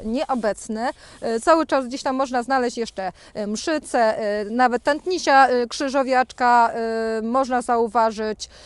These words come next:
E, nie jest to oczywiście moment, e, jakiegokolwiek zwalczania szkodników. No i oczywiście wszędobylska, e, śmietka kapuściana, wspomniana przeze mnie wcześniej,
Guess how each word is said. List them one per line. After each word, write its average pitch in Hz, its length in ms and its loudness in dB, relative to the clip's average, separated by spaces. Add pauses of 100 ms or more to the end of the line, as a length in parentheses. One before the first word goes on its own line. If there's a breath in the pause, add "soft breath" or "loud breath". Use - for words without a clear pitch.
(140 loud breath)
E, 214 500 2
nie 330 140 -4
jest 359 160 -2
to 311 180 2
oczywiście 240 680 -2
moment, 233 500 -2
e, 214 120 -4
jakiegokolwiek 226 680 -4
zwalczania 233 540 -2
szkodników. 220 500 -6
No 370 60 -2
i 370 40 2
oczywiście 320 360 -4
wszędobylska, 277 680 -2 (300 loud breath)
e, 220 360 0
śmietka 294 400 -2
kapuściana, 262 600 -2
wspomniana 240 500 -2
przeze 240 320 -4
mnie 226 180 -2
wcześniej, 226 580 -6